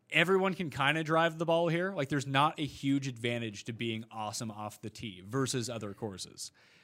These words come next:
Uh, at least that's what it showed year one. Maybe year two is gonna be completely different. We can throw all that out. We don't have that big of a sample to make any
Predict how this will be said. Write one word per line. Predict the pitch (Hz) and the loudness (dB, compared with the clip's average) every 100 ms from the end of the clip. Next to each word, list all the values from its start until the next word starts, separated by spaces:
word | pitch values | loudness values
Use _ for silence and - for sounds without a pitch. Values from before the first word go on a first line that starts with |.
| - | -4
Uh, | 120 | 0
at | 117 127 | 4 6
least | 139 135 | 6 8
that's | 170 | 6
what | 170 | 6
it | 139 | 4
showed | 160 139 | 4 6
year | 131 | 2
one. | 113 98 | 0 -2
Maybe | 135 135 | 0 4
year | 135 | 4
two | 131 139 | 4 4
is | |
gonna | 127 127 | 2 0
be | 117 | -2
completely | 123 131 123 | -2 -2 0
different. | 156 190 170 | -2 -2 -2
We | 131 | -4
can | 120 | -2
throw | - 127 | 4 6
all | 120 | 6
that | 120 | 6
out. | 123 | 2
We | 123 | 2
don't | 120 135 127 | -2 -4 -2
have | 131 117 | -4 0
that | 117 | 0
big | 123 110 | -2 -4
of | |
a | 107 | -4
sample | 127 117 120 | -4 -2 -2
to | 117 | -2
make | 117 117 | -4 -6
any | 120 117 | -8 -8